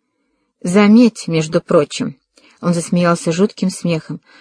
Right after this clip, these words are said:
"мертвый человек не мог бы позвонить в этот вот колокольчик.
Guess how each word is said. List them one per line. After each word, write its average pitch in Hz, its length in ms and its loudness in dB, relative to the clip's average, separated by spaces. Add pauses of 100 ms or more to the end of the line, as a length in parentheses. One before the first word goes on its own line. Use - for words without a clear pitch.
(240)
"мертвый 247 480 2
человек 247 560 2
не 233 180 8
мог 240 280 6
бы 180 100 -4
позвонить 175 680 -4
в 160 120 -4
этот 165 300 -2
вот 156 200 -4
колокольчик. - 960 -4